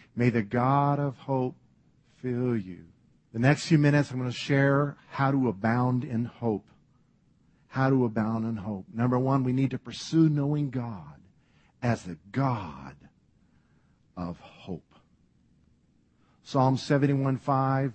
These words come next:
declares to God, "You are my hope,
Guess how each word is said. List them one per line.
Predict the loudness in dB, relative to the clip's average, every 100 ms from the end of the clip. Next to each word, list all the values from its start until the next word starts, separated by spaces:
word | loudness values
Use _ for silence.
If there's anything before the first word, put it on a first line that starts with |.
| -8
declares | -10 -6 0 2 2 0 -2 -6 -16 -20 -12
to | -6
God, | -2 0 0 -2 2
"You | 8 8 8 4
are | 2 2 2
my | 0 0 -2
hope, | -6 -8 -10